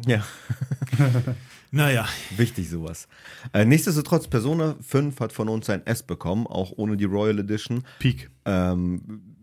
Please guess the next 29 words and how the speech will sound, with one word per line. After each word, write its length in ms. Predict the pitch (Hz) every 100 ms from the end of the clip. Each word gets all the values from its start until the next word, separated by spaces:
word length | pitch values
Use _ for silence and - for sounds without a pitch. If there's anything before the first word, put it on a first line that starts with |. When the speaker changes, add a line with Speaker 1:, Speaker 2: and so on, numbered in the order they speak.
| 113
Speaker 1:
bis 260 | - 107
jetzt 200 | 117 110
das 80 | 104
Beste, 260 | - 101 104
was 100 | 92
Persona 360 | 98 87 95
zu 160 | 85 85
bieten 480 | 95 104 104 98 101
hatte 460 | - 98 98 110 107
und, 560 | 98 92 92 90 90 92
äh, 160 | 85
wir 120 | 90 87
hoffen 160 | 98
natürlich 320 | 95 - 104 113
auf 80 | 104
weitere 540 | 101 98 139 135 80
Teile. 360 | - 76 - - _
Speaker 3:
Pure 360 | - 170 156 156
Empfehlung 480 | 135 131 120 117 113
von 140 | - 107
meiner 200 | 107 104
Seite, 300 | 107 101 104
wenn 80 | 110
ihr 80 |
solche 200 | 110 104 110
J 120 | 123
R 140 | 123
P 120 | 123
Gs 340 | 113 - 113